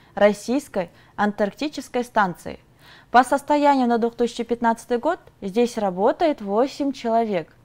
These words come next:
круглогодичного состава и пять сезонных специалистов. Макмёрдо располагается рядом с шельфовым ледником «Росса». Имеет три аэродрома, из них два сезонных, место для посадки вертолётов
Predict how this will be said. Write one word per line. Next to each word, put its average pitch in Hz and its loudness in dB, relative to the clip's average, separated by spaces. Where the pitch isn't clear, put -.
круглогодичного 196 -2
состава 269 2
и 214 -4
пять 339 2
сезонных 208 -4
специалистов. 185 -6
Макмёрдо 240 2
располагается 277 4
рядом 233 4
с - -12
шельфовым 202 -4
ледником 254 2
«Росса». 208 0
Имеет 311 0
три 269 0
аэродрома, 196 2
из 196 -2
них 233 0
два 208 2
сезонных, 185 -4
место 294 2
для 277 2
посадки 277 -2
вертолётов 262 -2